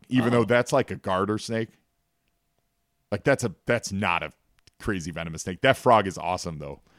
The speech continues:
Speaker 1: Look
Speaker 2: Yeah.
Speaker 1: at the animation on that.
Speaker 2: Yeah, he looks too happy. He's definitely going to have
Speaker 1: Yeah.
Speaker 2: to die. He looks too p-,
Speaker 1: That
Speaker 2: upset.
Speaker 1: cobra, yeah, that snake looks incredibly upset. And, okay, the, it's, uh, it's Elliot from E T just rescued the frog. <laughs>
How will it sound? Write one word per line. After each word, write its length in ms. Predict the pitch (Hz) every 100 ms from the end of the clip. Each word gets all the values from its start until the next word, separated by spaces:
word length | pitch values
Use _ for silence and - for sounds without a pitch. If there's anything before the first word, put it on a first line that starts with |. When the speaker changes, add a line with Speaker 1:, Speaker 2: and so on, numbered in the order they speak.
| _ _
Speaker 1:
Look 100 | -
Speaker 2:
Yeah. 40 | 131
Speaker 1:
at 60 |
the 100 | 139
animation 460 | 131 117 107 107 87
on 120 | 80
that. 160 | 73 78
Speaker 2:
Yeah, 100 | 107
he 80 |
looks 160 | 123 127
too 120 | -
happy. 340 | 110 95 98 92
He's 160 | 107
definitely 320 | 104 98 98 92
going 200 | 95 92
to 40 |
have 160 | 90 95
Speaker 1:
Yeah. 240 | 92 82
Speaker 2:
to 60 | 90
die. 40 | 98
He 80 |
looks 160 | 113 107
too 120 | 113
p-, 220 | 98 - - -
Speaker 1:
That 120 | 117
Speaker 2:
upset. 180 | 123 98
Speaker 1:
cobra, 440 | 117 110 110 104 -
yeah, 180 | 101 90
that 200 | 104 107
snake 300 | 110 101 92
looks 300 | 90 - - _
incredibly 680 | 101 90 - - 107 90 90
upset. 400 | 80 - 80 69 _ _ _ _ _ _ _ _ _ _ _ _ _ -
And, 160 | 107 - _ _ _ _ -
okay, 400 | 117 117 98 82
the, 180 | 90 101
it's, 240 | 110 - -
uh, 220 | 95 85
it's 160 | 95 -
Elliot 320 | 101 104 90 -
from 160 | 87
E 80 | 92
T 240 | - 82 82
just 220 | 80 -
rescued 280 | 82 - 85
the 60 | -
frog. 300 | 120 104 -
<laughs> 1300 | - - _ 311 277 208 180 135 - 110 127 - 123